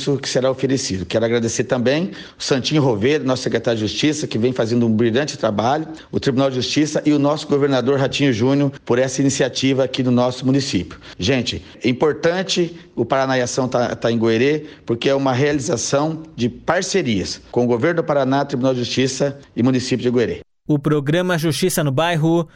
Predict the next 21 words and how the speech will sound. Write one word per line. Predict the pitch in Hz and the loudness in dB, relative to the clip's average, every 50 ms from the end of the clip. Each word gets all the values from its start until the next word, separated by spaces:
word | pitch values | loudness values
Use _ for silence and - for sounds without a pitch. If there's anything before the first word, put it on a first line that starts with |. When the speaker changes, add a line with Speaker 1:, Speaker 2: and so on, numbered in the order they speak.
| - - - - | -20 -20 -8 -4
Speaker 2:
do | 262 254 | -2 -2
Tribunal | - 214 220 170 156 151 165 190 202 | 0 0 0 0 0 2 2 2 0
de | 190 165 | 0 0
Justiça, | 147 151 131 - - 196 208 214 202 - 208 175 151 | 0 -2 -2 0 0 0 0 0 0 0 0 0 0
junto | 127 - 185 202 190 202 190 | 0 0 0 0 0 0 0
com | 196 185 175 160 | 0 0 0 0
o | |
Sesc | 151 - - 190 202 196 196 - - 208 | 0 0 0 2 2 0 0 -2 -2 -2
Cidadão, | 190 - 196 160 147 143 160 185 175 156 135 185 - - _ - | -2 0 0 0 0 0 0 0 0 0 -2 -4 -6 -10 _ -8
vai | 135 120 131 139 151 160 160 | -4 0 0 0 2 2 0
oferecer | 151 131 160 147 147 139 131 - 165 170 | -2 0 0 0 0 0 0 0 0 0
atendimento | 170 160 165 151 135 131 131 135 151 170 175 170 175 165 | 0 0 0 0 0 0 0 0 0 0 0 0 0 -2
para | 156 170 160 160 | 0 0 -2 0
resolução | 165 160 156 165 147 143 127 - - 170 170 | 0 0 0 2 2 0 0 0 0 0 0
de | 160 160 | -2 -2
conflitos | - 143 139 127 131 151 160 180 175 170 180 175 170 156 | 0 -2 -2 -2 0 0 0 0 0 2 2 0 2 2
na | 156 156 156 165 | 0 0 0 0
área | 175 175 175 160 | 0 0 0 0
da | 156 143 | 0 -2
família, | - 139 131 151 165 175 170 170 170 170 175 175 - - - - - - - | -2 -2 0 0 0 0 2 2 2 0 0 -2 -6 -10 -20 -20 -20 -8 -2
orientação | 233 220 214 214 196 196 156 143 135 - - 185 202 208 214 - | 0 0 0 0 0 0 0 0 0 0 0 2 2 0 0 -4